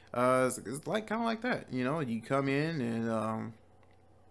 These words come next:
you, you, you come in and, you know, you kinda have a bird's eye view of your character, and you beat up people, and, you know, all the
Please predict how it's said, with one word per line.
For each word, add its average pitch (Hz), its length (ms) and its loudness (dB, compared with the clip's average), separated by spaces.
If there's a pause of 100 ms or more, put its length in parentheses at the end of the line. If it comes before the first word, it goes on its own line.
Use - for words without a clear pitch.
(1800)
you, 120 120 0
you, 117 280 0
you 110 240 -4
come 127 280 0
in 135 380 2
and, 120 380 -2
you 120 200 -2
know, 120 100 -2
you 120 240 -2
kinda 123 280 -2
have 123 120 -2
a 120 80 0
bird's 123 400 4
eye 123 200 2
view 127 500 0 (300)
of 120 100 -2
your 120 120 0
character, 127 720 2
and 117 280 0
you 127 80 -4
beat 127 320 2
up 135 240 4
people, 143 320 -2
and, 131 180 -2
you 147 220 0
know, 123 180 2
all 139 220 4
the 123 180 2